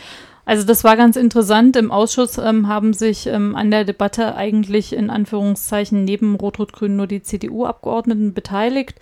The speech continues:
Ähm, die F D P hat dem jetzt auch, ähm, zugestimmt. Ähm, auch selbst die A F D hat nicht mehr dagegen, ähm, votiert, hat sich aber eigentlich dazu auch nicht wirklich, ähm, äh, positioniert.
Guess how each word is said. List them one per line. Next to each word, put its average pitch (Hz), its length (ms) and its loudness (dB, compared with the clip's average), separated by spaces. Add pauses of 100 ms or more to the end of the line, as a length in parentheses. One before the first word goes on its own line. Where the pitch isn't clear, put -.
(380)
Ähm, 214 280 4
die 220 120 -2
F 220 120 -2
D 226 100 0
P 226 240 0
hat 214 160 0
dem 208 160 0
jetzt 196 240 -4
auch, 196 300 -2
ähm, 190 280 -4
zugestimmt. 247 760 4
Ähm, 202 240 0
auch 220 300 0
selbst - 340 -2
die - 100 0
A 196 100 -4
F 202 140 -4
D 247 180 -2
hat 247 140 -4
nicht 220 220 0
mehr 202 120 4
dagegen, 240 520 4 (400)
ähm, 226 260 4
votiert, 240 420 4
hat 214 160 0
sich 247 220 -2
aber 202 240 2
eigentlich 214 540 0
dazu 214 360 -2
auch - 200 -4
nicht 196 220 0
wirklich, 202 540 0
ähm, 190 320 -4
äh, 196 140 -4
positioniert. 202 840 0